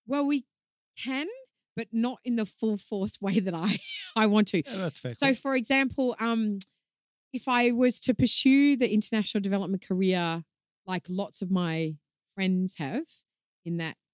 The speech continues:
Speaker 1: um, arena, it's tricky. You can do it with kids, but it's pretty tricky 'cause you're going into often dangerous places. Like my, my thesis in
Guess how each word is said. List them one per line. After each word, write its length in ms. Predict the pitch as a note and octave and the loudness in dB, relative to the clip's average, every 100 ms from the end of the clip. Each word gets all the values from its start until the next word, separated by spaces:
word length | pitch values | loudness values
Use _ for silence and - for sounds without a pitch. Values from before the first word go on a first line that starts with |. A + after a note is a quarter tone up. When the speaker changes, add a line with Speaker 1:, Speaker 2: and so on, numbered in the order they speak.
| - | -12
Speaker 1:
um, 420 | D3+ D3 C#3+ C#3+ _ _ _ - | -8 -6 -6 -8 _ _ _ -12
arena, 460 | D#3+ E3 D3+ F3 C#4 _ _ _ _ _ _ - | -4 -4 -2 -4 -6 _ _ _ _ _ _ -10
it's 220 | G#3 - | 0 2
tricky. 720 | - - B3 - F3+ A#3 F4+ - | 2 -2 -2 0 -2 0 -2 2
You 120 | G#3+ | 2
can 340 | - B3+ C4 | 2 2 4
do 100 | C4 | 4
it 60 | A3+ | 2
with 180 | G3 - | 0 -2
kids, 420 | - A#3 - - - _ - | -2 -2 -2 -6 -6 _ -10
but 100 | E3+ | -6
it's 120 | - | -2
pretty 220 | - A#3+ | 2 2
tricky 440 | - A3 - D3+ | 2 -2 0 -2
'cause 260 | C#3+ F#3+ F3+ | 0 -2 0
you're 80 | G3+ | 0
going 320 | G3+ G#3 G#3+ | 2 2 2
into 500 | G#3 F#3+ - F#3+ F3+ | 2 0 2 2 2
often 640 | - F#3 - F3 E3+ E3 E3 _ _ _ _ _ | -2 -6 -2 -2 0 -2 -6 _ _ _ _ _
dangerous 460 | F3+ F#3+ F#3+ F3+ E3+ | -2 0 0 -2 -6
places. 680 | - D#3+ D#3+ - C#4+ F4+ - | -6 -6 -6 -4 -4 -4 -6
Like 160 | F#3+ - | -6 -2
my, 380 | G3+ G#3 G#3+ G3+ | 0 2 2 0
my 400 | G3 G3+ G3+ G3+ F#3+ | -2 0 0 0 -2
thesis 420 | - F3+ - F3 F3 | -2 -2 -2 -4 -4
in 360 | D#3+ D#3 D3+ | -2 -4 -6